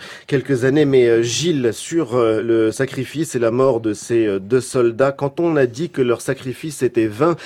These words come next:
il y a eu une polémique politique qui est née immédiatement après leur libération, euh, la semaine dernière. Ils seraient morts, euh, ces deux commandos, pour sauver les touristes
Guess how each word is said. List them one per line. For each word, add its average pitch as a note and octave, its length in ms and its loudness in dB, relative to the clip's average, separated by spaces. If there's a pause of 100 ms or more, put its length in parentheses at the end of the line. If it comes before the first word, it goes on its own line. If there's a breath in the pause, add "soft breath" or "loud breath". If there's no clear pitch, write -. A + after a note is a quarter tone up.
(140 loud breath)
il C#3+ 120 -2
y D#3+ 80 6
a G3 80 4
eu A3 80 0
une D3 160 -2
polémique A#2 480 0
politique A#2 480 -6
qui A2+ 180 -2
est A2+ 60 2
née C3 340 2
immédiatement C3 720 0 (260 loud breath)
après B2 260 0
leur A#2+ 140 4
libération, A#2+ 760 0
euh, G#2+ 80 0
la G#2+ 100 2
semaine A#2 320 -2
dernière. B2+ 540 2
Ils A#2+ 100 -2
seraient A2+ 540 0
morts, A#2+ 400 2
euh, G#2+ 120 0
ces G#2+ 240 -8
deux A2 140 0
commandos, A2+ 420 -2
pour A#2 160 -8
sauver A2+ 280 -2
les A2 100 0
touristes A#2 460 -4